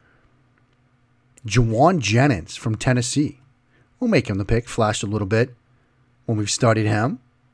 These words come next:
And to round things out, I think we know where we need to go. We gotta draft a kicker. And so at two forty-one,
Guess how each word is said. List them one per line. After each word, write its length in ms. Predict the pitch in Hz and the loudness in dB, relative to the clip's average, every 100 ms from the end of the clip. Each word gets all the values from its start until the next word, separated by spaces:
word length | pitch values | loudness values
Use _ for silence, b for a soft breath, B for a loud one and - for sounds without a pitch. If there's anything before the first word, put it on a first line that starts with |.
| _ _ - | _ _ -2
And 140 | 135 | 4
to 80 | 156 | 4
round 460 | 120 131 165 202 | 6 6 6 6
things 260 | - 190 165 | 6 4 4
out, 360 | 143 147 147 147 b b b b b | 8 8 8 4 b b b b b
I 120 | 123 | 2
think 280 | 123 - 170 | 2 4 6
we 140 | 165 175 | 8 10
know 160 | 156 | 10
where 140 | 156 147 | 10 10
we 120 | 147 | 8
need 180 | 127 120 | 4 0
to 60 | |
go. 360 | 117 151 190 - _ _ _ _ _ _ _ _ _ _ _ _ _ _ _ _ 113 | 4 6 6 2 _ _ _ _ _ _ _ _ _ _ _ _ _ _ _ _ -2
We 120 | 123 | 6
gotta 160 | 190 196 | 6 8
draft 300 | 170 202 - | 8 6 4
a 40 | |
kicker. 440 | - 214 - 131 - - _ _ _ _ _ _ | 4 4 4 0 -2 -18 _ _ _ _ _ _
And 120 | 120 110 | -6 4
so 180 | 139 | 6
at 100 | 127 | 6
two 140 | - 170 | 4 2
forty-one, 760 | - 160 165 151 208 294 320 | 4 8 10 10 10 8 4